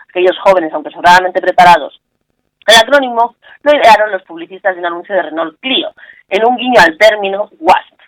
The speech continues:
que definía el colectivo más poderoso de la sociedad estadounidense, formado por ciudadanos blancos de origen anglo-, anglosajón y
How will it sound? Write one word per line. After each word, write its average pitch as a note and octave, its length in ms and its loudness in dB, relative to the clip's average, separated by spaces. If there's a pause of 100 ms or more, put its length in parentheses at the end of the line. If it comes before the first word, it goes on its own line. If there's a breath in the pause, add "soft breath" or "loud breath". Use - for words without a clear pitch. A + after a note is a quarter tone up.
(380)
que - 120 2
definía B3+ 420 4
el F3+ 100 0
colectivo F#3 540 -4
más G3+ 300 2
poderoso G3+ 320 -2
de D3+ 80 -8
la D3+ 100 -6
sociedad D#3+ 280 -4
estadounidense, G3 600 0
formado F3+ 340 2
por D#3+ 160 -10
ciudadanos G#3+ 440 2
blancos D#3+ 420 -4 (380 soft breath)
de G3+ 160 2
origen F#3+ 480 -2 (100)
anglo-, G3 500 0
anglosajón E3+ 800 0
y - 220 -18